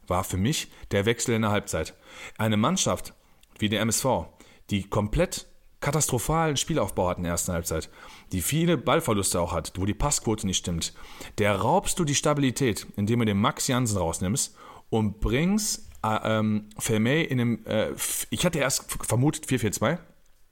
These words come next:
Er war ja dann, hat man nach dem Spiel ja gehört, ein vier eins drei zwei. Äh, das ist Wahnsinn. Es ist absoluter Wahnsinn,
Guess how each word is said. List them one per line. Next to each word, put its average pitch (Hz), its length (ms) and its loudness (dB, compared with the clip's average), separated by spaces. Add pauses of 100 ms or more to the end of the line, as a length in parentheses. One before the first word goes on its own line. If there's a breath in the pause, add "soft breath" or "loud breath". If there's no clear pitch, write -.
(640 loud breath)
Er 120 260 2
war 117 240 4
ja 131 120 4
dann, 120 160 4
hat 117 140 2
man 110 120 4
nach 113 160 4
dem 113 80 0
Spiel 120 200 2
ja 107 80 4
gehört, 101 240 2
ein 98 140 0
vier 104 260 0
eins 123 220 0
drei 131 160 0
zwei. 147 320 -2 (1400 soft breath)
Äh, 127 100 -2
das 101 200 -6
ist 104 140 0
Wahnsinn. 120 420 2 (160)
Es 117 140 0
ist - 200 0
absoluter 165 420 2
Wahnsinn, 151 420 2